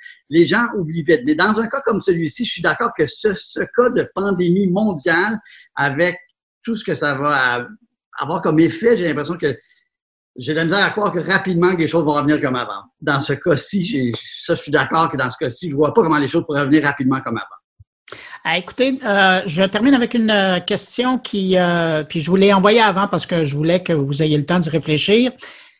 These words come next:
Speaker 2: Ça serait quoi votre première destination quand vous aurez le droit et quand vous vous sentirez prêt à revoyager ?
Speaker 1: Ben, là, là, je reviens à moi. L'an dernier, j'ai été beaucoup en Asie, donc, euh, je, c'est, c'est l'Europe. C'est drôle, ces temps-ci, je suis dans des films qui se passent en Europe. Je regarde la, la, la trilogie de Trip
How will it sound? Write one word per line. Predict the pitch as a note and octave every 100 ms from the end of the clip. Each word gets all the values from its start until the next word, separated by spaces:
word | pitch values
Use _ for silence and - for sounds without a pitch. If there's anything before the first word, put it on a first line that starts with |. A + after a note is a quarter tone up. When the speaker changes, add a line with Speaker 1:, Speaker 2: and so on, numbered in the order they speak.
| _
Speaker 2:
Ça | -
serait | G3+ C#4+
quoi | C#4+ G#4+
votre | F#4
première | - F#3 G#3+
destination | G3 - F#3 E3 C#3+ C4
quand | F3+
vous | D#3+
aurez | D#3 D#3+
le | D#3
droit | C#3+ C3+ D3+ G3+ A3+ - -
et |
quand | - G3
vous | F#3+ F#3+
vous | F3
sentirez | F3 G3+ F#3 - F3+ E3+
prêt | D#3 F3+ A#3 - _ -
à | D3+
revoyager ? | E3 D3+ D#3 D3+ C#3+ D3+ G#3 _ _ _ -
Speaker 1:
Ben, | F#3+
là, | G#3+ B3 G#3+
là, | A3+ A#3+
je | F3
reviens | G3 A3
à | A3+
moi. | G#3 F#3
L'an | G3
dernier, | A3+ A#3+ C#4+
j'ai | A3
été | F3
beaucoup | F#3+ F#3
en | A3
Asie, | F#3 D#3+ C3+ G#3 G#3
donc, | E3 D3+ D3+ -
euh, | D3 C#3 C3+ C3+ C3 C3
je, | B2 D3 -
c'est, | - E3+
c'est | C#3+ G#3
l'Europe. | G#3+ F3 A3 -
C'est | - D#3+
drôle, | G3+
ces | E3+
temps-ci, | E3+ D3+ A3+
je | G#3+
suis | E3+
dans | E3
des | D3+ D3+
films | - F#3+ G3
qui | D#3
se | -
passent | E3 D#3+
en |
Europe. | D3+ D3 D3+ F3 - - _
Je | D#3
regarde | D3 E3+
la, | E3+
la, | D3 C#3+
la | C#3+
trilogie | D3 E3 E3 D#3 B2 F#3+
de | E3
Trip | D3 - G3